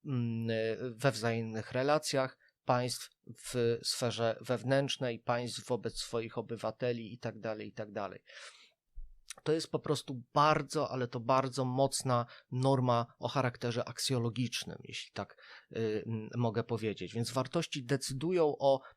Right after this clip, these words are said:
charakterze i funkcjonowaniu Unii oraz oczywiście tak samo państw, y, członkowskich. No i tak, wygląda to wszystko bardzo pięknie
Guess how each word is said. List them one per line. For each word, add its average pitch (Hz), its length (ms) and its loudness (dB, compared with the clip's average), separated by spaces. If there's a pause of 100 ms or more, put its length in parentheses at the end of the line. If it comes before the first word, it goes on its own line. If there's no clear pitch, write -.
(120)
charakterze 151 580 0
i 131 80 -6
funkcjonowaniu 127 760 0
Unii 127 480 0 (160)
oraz 131 520 2 (120)
oczywiście 117 640 -4
tak - 200 -6
samo 107 340 -2 (300)
państw, 107 460 -2 (260)
y, 113 200 -2
członkowskich. - 880 -4 (1120)
No 196 220 4
i 202 160 -2
tak, - 600 -8 (240)
wygląda 160 420 0
to 135 100 0
wszystko 120 300 -4
bardzo 107 280 -2
pięknie 117 680 -2